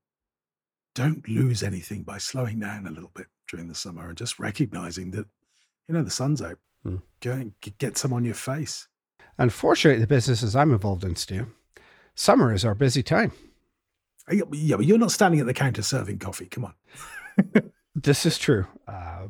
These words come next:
Speaker 2: but yes, it, it is our busier time.
Speaker 1: Sure.
Speaker 2: There is, there is still a lot of stigma to four day a week. Our local district council, uh, for the town that I live in, um,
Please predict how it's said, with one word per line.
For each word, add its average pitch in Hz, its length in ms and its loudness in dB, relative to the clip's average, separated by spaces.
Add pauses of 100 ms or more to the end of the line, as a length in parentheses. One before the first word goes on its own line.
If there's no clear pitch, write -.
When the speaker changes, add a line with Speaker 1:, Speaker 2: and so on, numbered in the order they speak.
(100)
Speaker 2:
but - 160 -4
yes, 117 300 -2
it, 98 260 -10
it 113 140 -4
is 101 380 -4
our 92 160 -4
busier 98 340 -6
time. 101 320 -4 (320)
Speaker 1:
Sure. 98 240 -4 (100)
Speaker 2:
There 165 380 8
is, 185 280 4
there 160 260 4
is 165 120 6
still 156 540 2
a 131 200 4
lot 120 340 0
of 123 120 -2
stigma 131 600 -4
to 101 340 -4
four 113 340 -2
day 110 200 -2
a 107 100 -2
week. 120 300 -2
Our 101 420 -8 (380)
local 151 640 6 (960)
district - 500 -2
council, - 600 -8 (120)
uh, 92 220 -10 (340)
for 98 440 -4 (100)
the 95 80 -12
town 98 380 -10
that 90 120 -8
I 85 120 -10
live 90 200 -14
in, 104 140 -16 (1040)
um, 92 540 -10